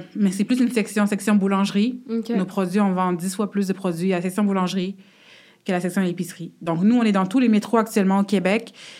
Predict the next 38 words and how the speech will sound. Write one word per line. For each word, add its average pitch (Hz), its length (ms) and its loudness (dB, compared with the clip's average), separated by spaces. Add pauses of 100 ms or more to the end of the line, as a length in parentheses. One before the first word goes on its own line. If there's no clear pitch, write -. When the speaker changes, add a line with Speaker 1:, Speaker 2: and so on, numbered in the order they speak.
(220)
Speaker 1:
dans 185 60 0
la 175 100 2
section, 196 520 2
euh, 175 500 2
mélange 185 240 2
à 180 40 0
gâteau. 170 240 0 (440)
Fait 170 140 -8
que - 80 -20
si 247 160 -4
tu 254 100 0
vas 262 60 4
au - 20 4
métro, 226 580 0 (280)
section 214 280 0
mélange 202 220 4
à 202 60 2
gâteau, 190 460 0 (220)
Speaker 2:
Vous 233 80 -4
êtes 247 80 2
dans 226 140 4
Speaker 1:
nos 175 60 -2
Speaker 2:
tous - 120 0
les - 60 2
Speaker 1:
sont 311 80 0
là. 285 60 4
Speaker 2:
métros ? 269 360 0 (140)
Speaker 1:
Tous - 80 -4
les 208 100 2
métros 190 380 -4 (100)
au 180 60 -8
Québec. 202 280 -4
Speaker 2:
Ok. - 340 -6
Speaker 1:
Ouais. - 100 -12 (400)
Section 202 480 0
mélange 180 260 0
à 170 60 0
gâteau. 151 260 -4